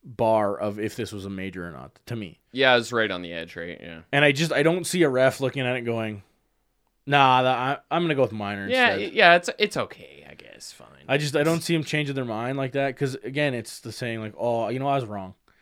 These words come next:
Speaker 2: Yeah.
Speaker 1: "Oh, well, elbow contact head, five-minute major, good enough for me. I don't care about degree of violence anymore."
Speaker 2: And, like, as much as you can dispute it, it is, like,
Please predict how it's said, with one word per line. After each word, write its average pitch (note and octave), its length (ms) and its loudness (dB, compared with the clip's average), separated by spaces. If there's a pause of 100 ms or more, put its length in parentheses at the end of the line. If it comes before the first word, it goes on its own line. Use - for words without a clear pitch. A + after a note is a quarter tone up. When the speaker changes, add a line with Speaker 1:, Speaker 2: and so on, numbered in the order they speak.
(140)
Speaker 2:
Yeah. F#2 220 -4 (500)
Speaker 1:
"Oh, C#3 280 4
well, A2+ 360 0 (280)
elbow E3 320 10
contact D3+ 500 2
head, A#2+ 300 2
five-minute B2 300 0
major, G#2+ 260 -6
good B2 180 -8
enough A2 160 -8
for A2 100 -12
me. G2 220 -12 (440)
I B2 100 4
don't A#2+ 120 0
care A#2 140 -2
about G#2+ 220 -4
degree G2+ 240 -6
of F#2+ 60 -8
violence F#2+ 360 -10
anymore." F#2+ 340 -14 (600)
Speaker 2:
And, B2 180 0
like, A2+ 280 2 (440)
as A2+ 140 -4
much C#3+ 200 -4
as A#2+ 120 -10
you A#2+ 80 -6
can A2+ 160 -8
dispute F2+ 460 -8
it, F2+ 260 -6 (560)
it G#2 120 -2
is, G#2 260 -4
like, F#2+ 240 -2